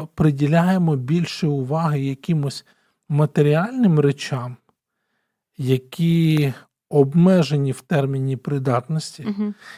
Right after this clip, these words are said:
Speaker 1: і набагато менше приділяємо уваги стосункам, які тривають все життя. Ми колись говорили пару ефірів назад, що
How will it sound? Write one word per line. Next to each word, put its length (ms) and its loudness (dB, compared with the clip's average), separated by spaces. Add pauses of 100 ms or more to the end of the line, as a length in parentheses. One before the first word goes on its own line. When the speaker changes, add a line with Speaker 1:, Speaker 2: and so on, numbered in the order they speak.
(140)
Speaker 1:
і 80 2
набагато 580 4
менше 400 0
приділяємо 600 -2
уваги 440 -2
стосункам, 760 -4 (640)
які 320 -4
тривають 440 4
все 220 -6
життя. 380 -10 (840)
Ми 120 0
колись 300 0
говорили 460 2
пару 300 -2
ефірів 320 -4
назад, 340 -6
що 160 -8